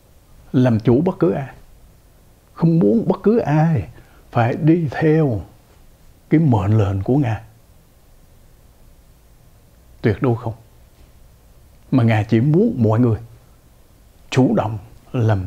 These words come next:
chủ chính mình, ý thức rõ những cái vận hành ở trong tâm thức của mỗi một chúng ta.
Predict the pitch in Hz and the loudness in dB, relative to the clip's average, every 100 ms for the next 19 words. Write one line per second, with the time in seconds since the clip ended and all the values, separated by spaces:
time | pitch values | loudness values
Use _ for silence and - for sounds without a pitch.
0 | - 120 107 117 139 - 208 139 - - | -4 0 0 0 -2 -2 -2 -4 -8 -20
1 | - - - - - - - 185 202 220 | -20 -20 -20 -20 -20 -20 -2 0 2 0
2 | - - 113 127 139 170 226 - - _ | -2 -4 -2 -2 0 -2 -4 -10 -20 _
3 | - - 151 117 117 160 - - 127 117 | -20 -6 0 0 0 -2 -4 -6 -2 0
4 | 117 123 95 - - - _ _ _ _ | 0 -2 -2 -10 -20 -20 _ _ _ _
5 | - - - - _ - _ - - - | -20 -20 -20 -20 _ -20 _ -20 -18 -4
6 | 113 110 110 113 101 95 104 98 95 - | -2 -2 -2 -4 -4 -4 -6 -6 -8 -8
7 | - - - - - - - - 104 107 | -14 -20 -20 -20 -20 -20 -8 -2 2 2
8 | 101 98 - 107 104 104 | 0 -2 -4 -6 -6 -12